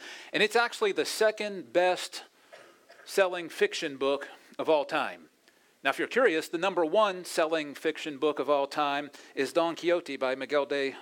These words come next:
Cervantes. Uh, and by far, the number one best-selling nonfiction book of all time is the Bible.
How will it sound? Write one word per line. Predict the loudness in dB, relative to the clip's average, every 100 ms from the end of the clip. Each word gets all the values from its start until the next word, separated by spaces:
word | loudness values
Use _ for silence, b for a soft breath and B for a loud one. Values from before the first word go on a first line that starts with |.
| -12
Cervantes. | -6 -2 -2 -2 -4 -4 -8 -14 B B B B B B
Uh, | -6 -6
and | 0
by | 2 2
far, | 2 4 4
the | 0
number | -2 0 0
one | 2 0 0 -2
best-selling | -2 0 0 0 0 -4 -2
nonfiction | 0 2 0 -4 -6 -6 -6
book | -4 -2
of |
all | -2 -2
time | -4 -4 -6 -8 -16 B B B B
is | -6
the | -2
Bible. | 0 0 0 -4 -12